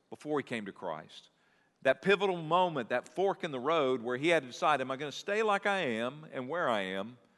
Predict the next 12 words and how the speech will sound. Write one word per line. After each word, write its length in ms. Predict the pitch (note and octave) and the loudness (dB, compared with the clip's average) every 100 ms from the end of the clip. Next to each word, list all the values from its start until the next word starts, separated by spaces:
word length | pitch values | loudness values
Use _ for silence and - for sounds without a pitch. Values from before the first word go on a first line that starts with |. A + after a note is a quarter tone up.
| _ _ _ _ _ _ | _ _ _ _ _ _
or 160 | E3+ F3 | 0 2
am 80 | |
I 60 | E3 | 2
gonna 200 | D#3+ D#3+ | 2 2
take 280 | D#3+ F3 - | 0 -4 -2
this 180 | C#3 - | -6 -6
new 220 | D3 D#3 | -8 -8
path, 420 | B2 F#2+ D2+ D2+ - | 0 0 0 -8 -16
the 80 | |
path 320 | - A2+ A2 B2 | -6 -4 -2 -4
of 100 | G#2 | -4
righteousness? 800 | G#2+ F#2+ - - D2+ - - | -4 -4 -12 -16 -16 -16 -16